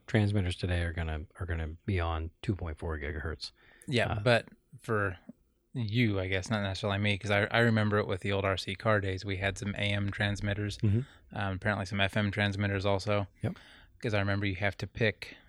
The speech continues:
Speaker 2: your, what you said, A M had six bands, I think? What
Speaker 1: Yeah,
Speaker 2: you could go
Speaker 1: twenty-seven band had six available frequencies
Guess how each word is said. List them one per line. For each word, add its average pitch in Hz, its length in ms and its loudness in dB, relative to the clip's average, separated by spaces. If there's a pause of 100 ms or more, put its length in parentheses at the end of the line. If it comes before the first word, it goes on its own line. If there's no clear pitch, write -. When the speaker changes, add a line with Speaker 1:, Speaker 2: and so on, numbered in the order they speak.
(200)
Speaker 2:
your, 98 360 0
what 117 220 2
you 107 100 0
said, 98 440 0 (120)
A - 40 -2 (120)
M 107 140 4
had 98 360 0
six - 320 -4
bands, 131 360 0
I 127 100 -2
think? - 300 -4 (180)
What 139 120 6
Speaker 1:
Yeah, 131 60 10
Speaker 2:
you 120 60 8
could 123 80 2
go 151 80 6
Speaker 1:
twenty-seven 117 420 6
band 101 280 4
had 87 340 0
six - 440 -6
available 80 460 -4
frequencies - 800 -10